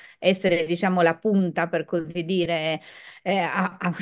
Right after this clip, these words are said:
con cui, con cui si va a cercare di rompere determinate norme, ma questa punta deve essere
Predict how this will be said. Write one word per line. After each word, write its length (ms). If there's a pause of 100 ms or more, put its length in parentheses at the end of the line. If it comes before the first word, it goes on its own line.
(120)
con 200
cui, 160
con 200
cui 160
si 140
va 100
a 60
cercare 560
di 140
rompere 440
determinate 800
norme, 400
ma 160
questa 260
punta 400
deve 200
essere 420